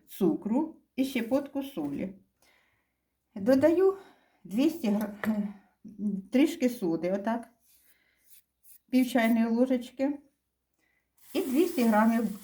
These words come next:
е, сиру домашнього. У мене сир домашній такий.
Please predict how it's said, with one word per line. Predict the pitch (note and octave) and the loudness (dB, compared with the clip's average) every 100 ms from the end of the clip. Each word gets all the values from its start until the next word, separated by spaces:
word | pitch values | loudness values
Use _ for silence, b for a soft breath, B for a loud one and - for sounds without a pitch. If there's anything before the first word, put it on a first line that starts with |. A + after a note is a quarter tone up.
| - - G3+ | -20 -12 -2
е, | F#3+ F#3+ - - - G#3 - | 0 0 -6 -18 -10 -6 -2
сиру | A#3+ D3+ D#3 F#3 - - - - - - | 0 2 -2 -6 -12 -18 -18 -18 -16 -6
домашнього. | G3+ G#3+ D3 C#3 - D#3+ E3 | 2 2 2 -2 -8 -10 -8
У | |
мене | D#3+ E3 F3 | -8 -6 -8
сир | - D3 E3 | -6 -6 -4
домашній | E3+ G#3+ D4+ - B3 | 0 2 0 0 0
такий. | A#3+ A3+ - A#3+ | 0 -4 -4 -4